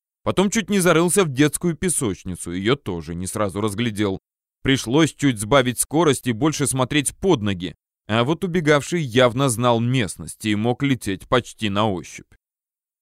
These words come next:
«Твою мать!» — вырвалось у меня, когда я, пригибаясь, пронесся под бельевыми веревками, отдирая от морды какие-то тряпки. В это время беглец успел таки скрыться в гаражах.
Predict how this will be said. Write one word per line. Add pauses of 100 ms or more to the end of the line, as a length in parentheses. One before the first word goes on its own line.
(120)
«Твою
мать!» —
вырвалось
у
меня,
когда
я,
пригибаясь,
пронесся
под
бельевыми
веревками,
отдирая
от
морды
какие-то
тряпки. (680)
В
это
время
беглец
успел
таки
скрыться
в
гаражах.